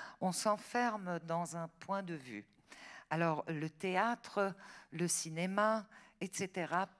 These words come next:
permettent justement de laisser rentrer le narratif de l'autre dans notre propre identité. Et c'est quelque chose qui ne diminue et qui ne réduit en rien notre identité à nous,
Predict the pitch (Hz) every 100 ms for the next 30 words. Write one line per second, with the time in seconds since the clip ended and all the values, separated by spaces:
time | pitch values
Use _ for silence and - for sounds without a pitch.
0 | _ 233 208 208 226 220 - - 160 165
1 | 196 - 170 156 139 127 - _ - -
2 | - - 175 202 208 240 226 - 233 214
3 | 190 180 - - 170 151 - - - 156
4 | 151 170 214 247 226 220 - 208 185 -
5 | - - 147 180 170 165 180 - 185 180
6 | 170 - - - 160 185 180 208 226 -
7 | 190 - 190 185 - 175 - 180 160 147
8 | - 135 - 120 110 - - - 202 -
9 | 233 226 214 202 - 233 247 - - 185
10 | 175 160 170 233 240 220 208 196 170 -
11 | - - - 196 - 196 185 170 214 220
12 | 190 196 214 - 160 135 - 208 226 220
13 | - - - - 151 156 - - 196 170
14 | 165 151 165 - 175 - 180 202 220 170